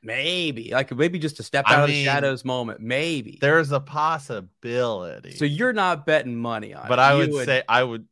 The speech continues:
Speaker 2: uh, I would, I would, I, not only am I not betting money on it, I would bet, I would be willing to bet money
Speaker 1: Ag-,
Speaker 2: against,
Speaker 1: against it.
Speaker 2: against
Speaker 1: Okay.
Speaker 2: it.
Speaker 1: Okay.
Speaker 2: Yeah.
Speaker 1: All right. Dang it, man. I'm over here, like, w-, when Matt bets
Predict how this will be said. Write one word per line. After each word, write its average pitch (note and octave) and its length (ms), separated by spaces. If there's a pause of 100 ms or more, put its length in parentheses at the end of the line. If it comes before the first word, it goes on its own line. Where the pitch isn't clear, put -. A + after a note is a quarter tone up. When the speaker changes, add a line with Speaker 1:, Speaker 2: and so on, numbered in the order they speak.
Speaker 2:
uh, G2+ 340
I A#2 120
would, G#2+ 280
I C3+ 100
would, C#3 220
I, C3+ 180
not D#3 160
only E3+ 160
am C#3 60
I A#2 100
not G#2+ 260
betting G#2+ 220
money G2 200
on F#2+ 100
it, F#2+ 100
I G#2 220
would G2+ 260
bet, G2 240
I B2 120
would A#2 100
be G#2+ 100
willing G2 260
to F#2+ 80
bet G#2 140
money F2+ 260
Speaker 1:
Ag-, F2+ 140
Speaker 2:
against, G#2 920
Speaker 1:
against - 20
it. G2 160 (140)
Speaker 2:
against G#2 640
Speaker 1:
Okay. D#2+ 40
Speaker 2:
it. C2+ 160
Speaker 1:
Okay. A2 240
Speaker 2:
Yeah. - 220
Speaker 1:
All G2+ 180
right. - 120 (720)
Dang C3+ 280
it, A2+ 200
man. G#2 300
I'm C3+ 140
over B2+ 140
here, A#2 340
like, G2+ 400 (140)
w-, A#2 160
when B2+ 180
Matt D#3+ 320
bets C#3 400